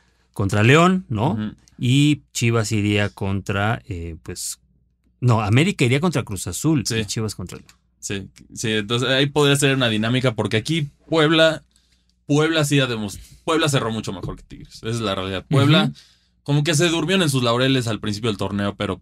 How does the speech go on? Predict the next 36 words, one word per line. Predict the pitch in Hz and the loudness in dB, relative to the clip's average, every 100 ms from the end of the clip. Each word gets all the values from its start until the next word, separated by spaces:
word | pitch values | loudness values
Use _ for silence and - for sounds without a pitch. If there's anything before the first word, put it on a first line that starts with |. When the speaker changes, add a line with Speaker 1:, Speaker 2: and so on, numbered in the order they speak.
| _ | _
Speaker 2:
hicieron | - 143 139 135 127 | 0 2 4 4 4
lo | 113 | 2
necesario | 104 107 98 107 107 | 0 -2 -2 0 0
y | 101 | -2
jugaron | 107 107 113 110 110 | -4 -2 0 -2 -2
bien, | 110 113 117 117 | -2 0 0 -2
gustaron, | 117 110 - 131 127 127 123 135 _ | -6 -8 -2 0 2 0 -4 -10 _
calladitos, | - 110 113 131 131 131 | -6 -2 0 0 0 2
no | 143 | 4
muchos | 147 147 123 | 4 2 0
reflectores, | 113 110 107 131 143 | -2 -6 -4 -4 -4
pero | 143 135 | -2 -2
jugaron | 143 170 214 233 | -2 -2 0 0
bien, | 285 202 _ | -4 -6 _
esa | 127 | -8
es | 123 | -4
la | 120 | -2
realidad. | 107 113 117 | -2 -2 0
Fue | 165 | 2
un | |
Speaker 1:
Ujú. | 147 | 2
Speaker 2:
equipo, | 117 113 127 113 - _ _ _ _ | 0 -6 -4 -4 -8 _ _ _ _
de | 139 | -2
los | 160 | -2
equipos | 175 190 190 | -4 -4 -2
de | 143 | 0
media | 143 139 | 0 0
tabla | 135 131 | 0 -2
para | - 104 | -4 -6
abajo, | 104 | -4
yo | 107 | -4
creo | 101 | -4
que | 95 | -8
fue | 92 98 | -6 -4
el | 98 | -4
más | 98 98 92 - - - | -4 -4 -6 -8 -10 -14